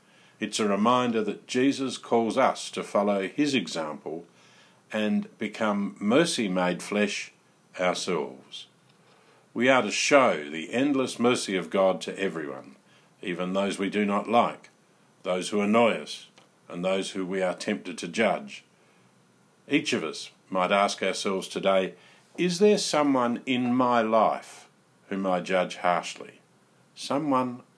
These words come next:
I am judging?" Right here and now, could I decide to change my attitude to that person and defend rather than condemn, forgive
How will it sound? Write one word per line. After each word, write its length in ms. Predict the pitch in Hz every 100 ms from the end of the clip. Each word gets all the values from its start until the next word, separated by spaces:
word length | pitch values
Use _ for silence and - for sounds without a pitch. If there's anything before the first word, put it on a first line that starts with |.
| _ -
I 180 | 98
am 260 | 90 85 76
judging?" 480 | - - 73 - - - _ _ _ _ _ _ _ _ _ _ _ _ _ _ _ _ -
Right 280 | 151 190
here 260 | - 143 120
and 120 | 110
now, 460 | 107 98 78 69 - _ _ _ _ -
could 180 | - 180
I 160 | 220 202
decide 580 | 131 - 127 113 110 104
to 100 | 104
change 500 | - 151 170 170 107
my 220 | 110 104
attitude 560 | 113 117 95 - 85 76
to 80 |
that 300 | 85 87 -
person 520 | - 92 87 90 85 - - - - -
and 220 | 98 95
defend 680 | 95 - 120 107 73 65 - _ _ _
rather 360 | 90 92 90 85
than 220 | 82 80
condemn, 580 | 85 78 87 71 67 64 _ _ _ _ _ -
forgive 560 | 101 98 147 95 -